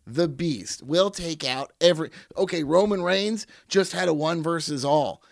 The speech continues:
and then Brock Lesnar comes and takes out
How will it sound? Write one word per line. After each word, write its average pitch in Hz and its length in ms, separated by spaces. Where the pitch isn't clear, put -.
and 160 180
then 170 380
Brock 165 380
Lesnar 180 360
comes 151 320
and 139 160
takes 156 380
out 123 280